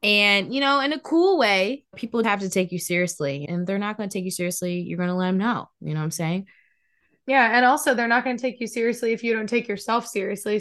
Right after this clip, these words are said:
Speaker 2: If someone didn't know you and they came across your business, I think it would be really easy for them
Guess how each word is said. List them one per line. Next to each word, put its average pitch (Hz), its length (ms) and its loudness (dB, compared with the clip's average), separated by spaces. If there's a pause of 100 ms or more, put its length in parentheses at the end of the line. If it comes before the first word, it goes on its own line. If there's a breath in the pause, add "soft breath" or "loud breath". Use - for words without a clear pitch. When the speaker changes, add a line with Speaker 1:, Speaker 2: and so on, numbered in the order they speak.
Speaker 2:
If 285 140 2
someone 349 300 2
didn't 359 260 2
know 262 180 4
you 220 520 0
and 247 260 -2
they 233 100 -4
came 247 220 -4
across 240 340 0
your 233 120 -4
business, 226 480 -4
I 240 100 -6
think 247 160 2
it 254 80 4
would 254 100 -2
be 254 120 0
really 233 360 -2
easy 226 340 -4
for 240 180 -4
them 220 280 0